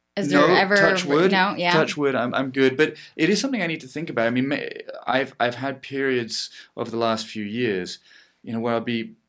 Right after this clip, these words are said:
Speaker 2: changing time zone a lot, conducting a lot, sitting in planes a lot, not sleeping very much. Um, and, uh, you know, your body starts to do weird things. I don't need to tell you, you, you, so many years of
Speaker 1: Mm-hmm.
Speaker 2: getting up early and, um,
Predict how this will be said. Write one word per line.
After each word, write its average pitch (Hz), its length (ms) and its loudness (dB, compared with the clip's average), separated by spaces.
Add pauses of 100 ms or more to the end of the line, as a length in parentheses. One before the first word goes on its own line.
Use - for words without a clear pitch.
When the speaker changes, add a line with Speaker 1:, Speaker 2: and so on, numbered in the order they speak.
(220)
Speaker 2:
changing 127 340 0
time 127 300 -4
zone 107 180 -4
a 95 40 -6
lot, 95 380 -6
conducting 113 520 -8
a - 80 -8
lot, 107 340 -4
sitting 120 260 -6
in 107 120 -8
planes 120 400 -8
a 95 40 -10
lot, 87 260 -8
not 113 260 -6
sleeping 113 400 -8
very 82 180 -8
much. - 360 -12 (320)
Um, 98 540 -4
and, 107 460 -2 (400)
uh, 107 240 -2 (220)
you 151 180 -8
know, 135 80 0
your 135 160 0
body 147 300 0
starts 131 300 -6
to 120 100 -12
do 117 160 -6
weird 123 240 -4
things. 123 200 -4
I 98 60 -4
don't 113 160 -4
need 104 80 -8
to - 100 -16
tell 117 200 -8
you, 110 360 -6
you, 104 360 -10
you, 101 240 -12
so 127 180 -8
many 113 160 -6
years 110 260 0
of 92 60 -2
Speaker 1:
Mm-hmm. 95 60 -6
Speaker 2:
getting 107 200 -4
up 101 140 -6
early 107 240 -4
and, 104 180 -6 (320)
um, 110 400 -4